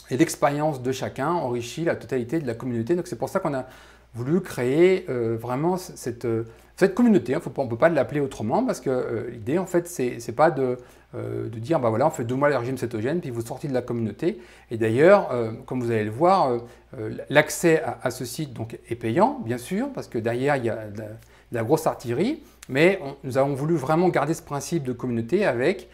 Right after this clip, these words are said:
un accès à vie. Donc vous payez une fois et vous êtes à vie, euh, le membre d'Eat Fat to Be Fit. Vous pouvez revenir quand vous voulez, euh, continuer à apprendre les nouvelles leçons, les nouveaux articles, et cetera. Donc c'est vraiment ce principe communautaire.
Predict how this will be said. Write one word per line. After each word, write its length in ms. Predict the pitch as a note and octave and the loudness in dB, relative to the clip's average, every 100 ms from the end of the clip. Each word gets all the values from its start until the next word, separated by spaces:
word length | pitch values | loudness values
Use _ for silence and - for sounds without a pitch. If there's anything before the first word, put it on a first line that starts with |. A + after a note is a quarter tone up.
| - - - | -20 -10 2
un 220 | F3 E3 | 4 6
accès 400 | C#3+ - D3 - | 4 2 2 2
à 80 | A#2 | -2
vie. 220 | G#2 F3 | -4 -4
Donc 120 | D#3+ | -4
vous 120 | A2+ | -4
payez 320 | A#2+ D3 C3 C3+ | -6 -4 -4 -4
une 120 | E3+ | -6
fois 360 | - B2 A#2+ D#3 | -4 0 2 2
et 60 | |
vous 240 | A2+ A2 C3+ | -2 0 -2
êtes 200 | - - - - - | -2 -12 -20 -8 2
à 160 | E3 | 4
vie, 400 | D3 B2+ D#3+ - - | 4 -2 -6 -8 -6
euh, 320 | A#2 G#2+ A2 - - _ | -2 -2 -2 -8 -20 _
le 100 | A#2 | -2
membre 320 | A2+ A2+ F3 B2+ | 2 2 2 0
d'Eat 200 | A#2+ - | -2 -2
Fat 140 | D#3 | -2
to 120 | C#3 | -2
Be 80 | A2 | -6
Fit. 220 | G2 C3+ | -4 -4
Vous 80 | E3 | -4
pouvez 220 | A#2 B2 | -4 -4
revenir 360 | C3+ A2+ C3+ D3 | -2 -2 -4 -4
quand 120 | C#3+ | -6
vous 160 | C3 A#2 | -4 -4
voulez, 420 | F#2 G2+ D#3 D3+ | -4 0 0 0
euh, 140 | G#2 - - - - _ - | -2 -8 -20 -20 -20 _ -8
continuer 400 | B2+ B2+ C#3 C3 | -6 -4 0 4
à 80 | A2 | 4
apprendre 440 | - - C#3 F3 | 2 2 4 4
les 80 | B2 | 2
nouvelles 260 | B2+ C3 | 2 2
leçons, 340 | A2+ A2+ - F3 | 2 0 0 2
les 80 | D3+ | 2
nouveaux 300 | B2+ B2+ A2+ | 2 0 0
articles, 360 | A2+ - D#3+ | -2 -4 -4
et 60 | A2+ | -4
cetera. 440 | - - A2 F3 | -8 -8 -4 -4
Donc 240 | E3 C#3 - - - - _ | -4 -6 -10 -20 -20 -20 _
c'est 160 | - | -4
vraiment 260 | A#2+ D3 A3+ | 0 4 2
ce 100 | B3+ | 2
principe 380 | - F3 G#3 F#3 | -2 0 0 -2
communautaire. 500 | F3+ D3+ C3 - | 0 0 -2 -6